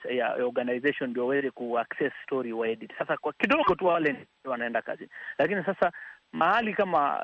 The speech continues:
eh, tuseme mahali kama Kwale, ile county ya Kwale na sasa Kilifi County na Mombasa, eh, imekuwa ni tatizo, maanake Kwale kuna, unakumbuka kuna several cases zimetoka Kilifi ambazo na waandishi,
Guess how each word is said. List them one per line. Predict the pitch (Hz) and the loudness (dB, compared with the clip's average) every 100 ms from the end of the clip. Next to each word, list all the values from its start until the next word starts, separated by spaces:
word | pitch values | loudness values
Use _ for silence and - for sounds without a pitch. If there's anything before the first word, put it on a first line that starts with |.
| - | 0
eh, | 139 | -2
tuseme | - - 160 147 | -4 -2 0 0
mahali | 131 131 143 135 | 0 2 2 0
kama | 147 139 | 0 0
Kwale, | - 151 139 131 113 - _ _ _ _ _ - | 0 2 2 0 -4 -10 _ _ _ _ _ -10
ile | - - | -6 0
county | 147 143 143 | 0 2 0
ya | |
Kwale | 143 135 143 139 135 139 | 2 2 2 0 -2 -4
na | - 117 120 | -2 0 0
sasa | 135 135 131 123 | 0 0 2 2
Kilifi | - 139 156 139 | 0 -2 -2 -2
County | - 131 120 - - _ _ - | 0 0 -2 -12 -18 _ _ -8
na | 127 | -2
Mombasa, | 135 131 143 - - - - 208 240 _ _ _ | 0 2 0 0 -8 -8 -12 -12 -14 _ _ _
eh, | 156 139 | 0 2
imekuwa | 165 165 - 190 | 2 0 2 2
ni | 160 | 2
tatizo, | 143 147 151 123 | 2 2 2 0
maanake | 123 135 143 131 | 0 0 0 -2
Kwale | - 175 175 175 | 2 2 4 0
kuna, | 160 131 123 120 | 0 0 2 0
unakumbuka | 120 120 - 135 143 139 | -2 -4 -6 -6 -4 -2
kuna | 143 127 - | 0 0 2
several | 156 151 131 | 2 2 0
cases | 156 - 143 | 0 0 0
zimetoka | 131 123 - 135 123 | -2 -4 -2 -2 -2
Kilifi | 120 156 165 - 156 _ - - | -2 -4 -2 -4 -6 _ -18 -10
ambazo | 120 123 127 120 | -2 0 0 -2
na | 110 120 | -2 0
waandishi, | 120 131 170 185 170 | 0 -2 -6 -8 -10